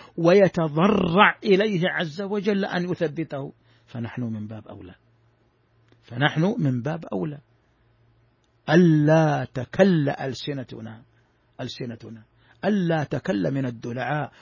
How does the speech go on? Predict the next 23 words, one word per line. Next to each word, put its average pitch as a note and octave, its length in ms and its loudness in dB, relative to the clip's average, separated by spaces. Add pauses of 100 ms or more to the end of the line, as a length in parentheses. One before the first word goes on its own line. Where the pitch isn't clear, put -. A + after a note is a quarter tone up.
(160)
والتضرع C#3 640 -4
إلى B2 220 -8
الله C3 220 -8
عز A#2+ 300 -12
وجل A#2+ 380 -8 (300)
أن F3 200 6
يثبتنا C3+ 680 -2
على B2 200 -4
هذه A#2 320 -2
العقيدة A#2 500 -6 (260)
حتى - 360 -4
نلقى A#2 340 -2
الله G#2+ 220 -8
عز G#2+ 320 -14
وجل. G#2 320 -14 (520)
ثم E3 240 4
انتقل C#3+ 420 0
رحمه B2 500 -2
الله C3+ 380 -4 (380)
إلى B2 420 0 (1120)
أمر B2+ 480 4
آخر، B2 260 -6
وهو A2 600 -6